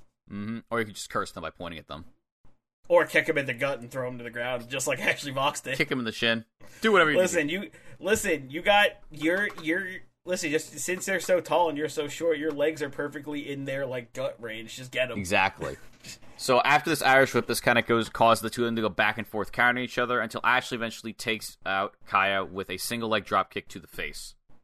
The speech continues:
Speaker 1: So Kaya runs to the outside because she's the heel in this match. Uh, and while Ashley is unable to hit her with a suicide dive, she wants to hit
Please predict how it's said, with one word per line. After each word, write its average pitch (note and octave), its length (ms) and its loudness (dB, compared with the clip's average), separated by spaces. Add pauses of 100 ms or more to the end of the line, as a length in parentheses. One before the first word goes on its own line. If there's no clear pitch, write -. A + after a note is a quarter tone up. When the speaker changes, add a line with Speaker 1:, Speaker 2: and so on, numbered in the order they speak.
(540)
Speaker 1:
So C3 140 -4
Kaya C3 240 4
runs A#2 240 2
to G#2+ 60 -8
the A2 100 2
outside F#2+ 380 0
because F#2+ 180 -6
she's G2+ 280 -6
the G2 100 -14
heel A#2+ 360 -4
in F2+ 80 -10
this F#2 180 -10
match. D2+ 380 -10 (1000)
Uh, G2 280 4 (720)
and D3 100 -2
while D#3 280 4
Ashley C#3+ 320 0
is C3+ 120 -6
unable C3+ 220 -4
to G#2+ 80 -8
hit A3 300 2
her D3 220 2
with C#3 140 -2
a A2+ 40 -4
suicide B2+ 380 -2
dive, C3 220 2
she - 100 -8
wants A2+ 200 -6
to G#2+ 80 -12
hit B2+ 180 -2